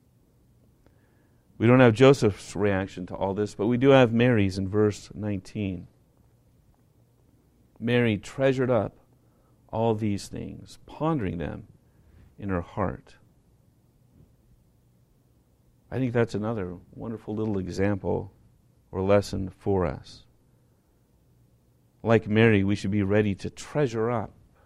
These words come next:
and ponder the things that we hear from the Word. It's one of the proper ways to respond to the Word that compels us to respond. The glorious Word that compels us to share the good news, the glorious Word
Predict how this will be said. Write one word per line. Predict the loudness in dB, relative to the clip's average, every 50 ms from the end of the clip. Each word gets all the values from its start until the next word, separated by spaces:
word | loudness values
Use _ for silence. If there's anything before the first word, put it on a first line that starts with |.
| _ _ _ _ _ _ _ _ -20
and | -20 -20
ponder | -20 -20 -8 -2 0 0 0 0 0 -2 -4 -6 -8 -12 _ _ _ _ _ _ _ _ _ _ _ _
the | -20 -12
things | -6 -4 -2 -2 -2 -2
that | -2 -2
we | -4 -6
hear | -4 -2 0 0 2 0 0
from | -2 -6 -6 -6
the | -4
Word. | -4 -2 -2 0 0 -2 -4 -6 -10 -18 -20 _ _ _ _ _ _ _ _ _ _ _ _ _ _ _ _ _ _ _ _ _ _ _ _ _ _ _ _ _ _ _ _ _ _ _ _ _ _ _ _ _ _ _ _ _ _
It's | _ -6 -4
one | -2 0
of | 0
the | -2 -2 -4
proper | -8 _ -12 -6 -4 -4 -2 0 2
ways | 4 4 4 2 2 0
to | -4 -6
respond | -4 -4 -6 -10 -8 -6 -4 -2 0 0 0 0 -2 -4 -6 -10
to | -12 -10
the | -8
Word | -8 -6 -6 -6 -6 -6 -8
that | -12 -14 -16
compels | -14 -14 -16 -16 -14 -10 -6 -4 -4 -4 -4 -6
us | -8 -10 -10
to | -12 -12 -10
respond. | -10 -12 -14 -16 -14 -14 -14 -14 -14 -18 -20 -20 _ _ _ _ _ _ _ _ _ _ _ _ _ _ _ _ _ _ _ _ _ _ _ _ _ _ _ _ _ _ _ _ _ _ _ _ _ _ _ _ _ _ _ _ _ _ _ _ _ _ _ _ _ _ _ _ _ _ _ _ _ _ _ _ _ _ _ _ _ _ _ _ _ _ _ -12
The | -2
glorious | 4 6 8 10 10 8 8
Word | 6 4 6 6
that | 4 2
compels | 2 0 -2 0 4 4 4 4 2
us | 0 -6
to | -8 -10
share | -6 0 2 2 2
the | 2 0 -2
good | -2 -2 -2
news, | -2 -2 0 0 0 0 0 -2 -4 -6
the | -8 -4
glorious | 0 2 2 2 2 0 -2 -4
Word | -2 0 0 0 0